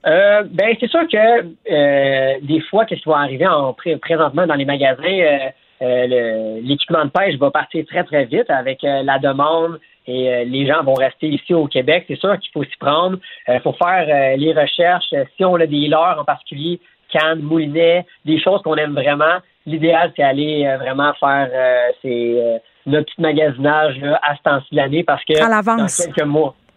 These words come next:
Speaker 1: Ouais.
Speaker 2: Parce que, est-ce qu'il y a une, parce que là, en ce moment, il y a la folie des vélos, là. Est-ce que tu dirais que les gens, il y a un engouement pour la pêche, euh, qu'il y a plus de gens que d'habitude, tu sens qu'ils ont un intérêt pour ce sport-là ?
Speaker 1: Ah oui, cent pour cent, cent pour cent. Je le vois,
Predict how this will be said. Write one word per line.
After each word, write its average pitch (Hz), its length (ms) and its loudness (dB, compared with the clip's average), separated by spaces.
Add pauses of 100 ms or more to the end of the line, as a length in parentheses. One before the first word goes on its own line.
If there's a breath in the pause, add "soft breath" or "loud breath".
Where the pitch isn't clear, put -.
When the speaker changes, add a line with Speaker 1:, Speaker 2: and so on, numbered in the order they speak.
(380)
Speaker 1:
Ouais. 135 260 -2 (600)
Speaker 2:
Parce 220 180 -2
que, 226 140 0
est-ce 208 320 2
qu'il 233 100 0
y 233 40 2
a - 20 0
une, 220 240 0 (400)
parce 208 120 -2
que - 80 0
là, 220 240 4
en 214 60 0
ce 214 100 -6
moment, 202 180 0
il 233 100 -2
y 214 40 0
a 196 120 0
la 190 120 0
folie 214 300 0
des 220 140 2
vélos, 208 400 0
là. 294 80 2
Est-ce 220 100 -2
que 202 80 -2
tu - 160 -4
dirais 202 260 0
que 233 80 -4
les 196 160 2
gens, 214 220 0
il 233 80 2
y 214 40 2
a 202 40 2
un 196 80 0
engouement 202 400 2
pour 214 160 0
la 196 140 2
pêche, 226 400 0
euh, 202 60 2
qu'il 196 120 -2
y 196 40 2
a 190 40 0
plus 214 180 -2
de 202 140 2
gens 214 140 0
que 226 80 -2
d'habitude, 208 400 0
tu - 100 -12
sens 226 160 0
qu'ils 214 100 -2
ont 202 60 0
un 202 80 0
intérêt 202 400 -2
pour 214 160 -4
ce 202 140 -2
sport-là ? 208 400 -2 (800)
Speaker 1:
Ah 160 160 2
oui, 175 180 0
cent 175 160 0
pour 175 140 -4
cent, 160 140 -2 (140)
cent 160 120 -2
pour 147 140 -2
cent. 170 160 0
Je 139 40 -6
le 160 120 0
vois, 190 340 0